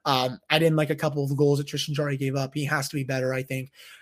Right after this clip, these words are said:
especially on the fourth goal. I thought he was a little off his angle there. Um, the Orlov one definitely reminded me of Chris Osgood <laughs> vibes, uh, from two thousand eight, two thousand nine, a little bit, how he was always off his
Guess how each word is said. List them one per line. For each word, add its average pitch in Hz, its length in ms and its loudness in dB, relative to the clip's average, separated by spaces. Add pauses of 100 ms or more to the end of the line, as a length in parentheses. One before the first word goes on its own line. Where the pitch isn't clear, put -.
especially 196 320 6
on 185 80 4
the 175 80 6
fourth 180 300 4
goal. 185 100 8
I 175 80 8
thought 170 180 4
he 160 80 2
was 156 120 0
a 170 60 0
little 160 300 4
off 147 160 -6
his 143 240 -4
angle 147 300 0
there. 143 360 0 (340)
Um, 151 200 4
the 156 100 2
Orlov 165 600 8
one 156 400 0 (240)
definitely 165 360 4
reminded 156 520 2
me 151 180 -2
of 143 240 -4
Chris 170 220 0
Osgood 165 460 2
<laughs> 151 40 0
vibes, 180 520 4 (320)
uh, 214 80 6
from 208 260 2
two 202 200 4
thousand 185 400 6
eight, 190 240 0
two 175 140 -6
thousand 175 360 0
nine, 175 400 -4 (460)
a 185 60 4
little 175 220 4
bit, 180 140 2
how 160 180 2
he 160 140 -6
was 165 140 -2
always 156 320 -4
off 147 160 -8
his 151 160 -8